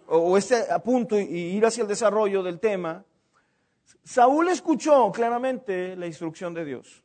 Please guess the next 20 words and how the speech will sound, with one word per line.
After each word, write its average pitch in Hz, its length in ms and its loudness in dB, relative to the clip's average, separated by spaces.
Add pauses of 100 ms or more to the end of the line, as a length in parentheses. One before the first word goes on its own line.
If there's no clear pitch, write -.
(920)
pero 214 220 2
también 247 520 0
desobedeció 220 960 0
abiertamente 262 1120 -2 (420)
y 226 120 -2
lo 240 220 6
hizo, 226 640 -2 (200)
es 180 100 -4
decir, 226 420 -2 (720)
o-, 170 460 -6
obedeció 247 680 8
parcialmente 277 640 6
la 262 60 2
instrucción, 254 480 0
pero 226 260 6
hizo 320 320 2
lo 185 180 -2
que 160 120 -4
él 156 120 -6
quiso. 180 480 -16